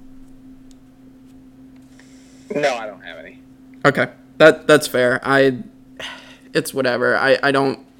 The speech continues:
Speaker 2: we'll see what, if anything, comes out of this. I, I also, eh, this, to me, this isn't the same situation as when people are trying to do things, like, with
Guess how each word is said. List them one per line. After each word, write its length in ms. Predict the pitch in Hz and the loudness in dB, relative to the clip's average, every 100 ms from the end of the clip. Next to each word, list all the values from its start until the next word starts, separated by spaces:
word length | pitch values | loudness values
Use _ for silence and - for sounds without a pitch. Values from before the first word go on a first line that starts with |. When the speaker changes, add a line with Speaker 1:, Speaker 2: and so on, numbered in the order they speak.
| - - - - - - - - - - - - - - - | -20 -20 -20 -20 -20 -20 -20 -20 -20 -20 -20 -20 -20 -20 -4
Speaker 2:
we'll 120 | 156 | -2
see 200 | 143 143 | -2 -4
what, 200 | 120 120 | -6 -4
if 200 | 127 117 | -6 -6
anything, 500 | 113 113 - 104 101 - | -8 -10 -10 -12 -12 -12
comes 360 | - 110 123 | -12 -10 -8
out 240 | 123 117 117 | -6 -6 -4
of 60 | |
this. 300 | 120 123 - - | -4 -6 -8 -2
I, 320 | 135 131 107 - | 0 0 -2 2
I 140 | 147 | 6
also, 760 | 156 151 - 156 151 139 120 - | 6 6 6 6 6 6 2 -4
eh, 140 | - - - | -8 -8 -8
this, 400 | 160 160 - - - | -2 -2 -2 -8 -2
to 140 | 175 | 2
me, 200 | 170 175 | 6 6
this 200 | 160 151 | 6 4
isn't 200 | 147 135 | 2 2
the 80 | 135 | -2
same 280 | 135 131 127 | -2 -4 -4
situation 580 | 127 131 123 120 123 | -4 -2 -2 -4 -6
as 340 | 92 120 117 135 | -8 -8 -8 -6
when 280 | 120 120 107 | -6 -6 -6
people 500 | 123 113 120 120 110 | -8 -6 -4 -4 -2
are 240 | 127 120 | -2 -2
trying 640 | - 131 123 123 117 117 | -2 -2 -2 -2 -4 -8
to 360 | - 120 117 117 | -6 -4 -2 -2
do 240 | 123 120 | -2 -4
things, 500 | 127 120 120 120 - | -4 -6 -4 -6 -6
like, 300 | 113 117 117 | -4 -4 -4
with 380 | 135 117 - - | -4 -4 -6 -14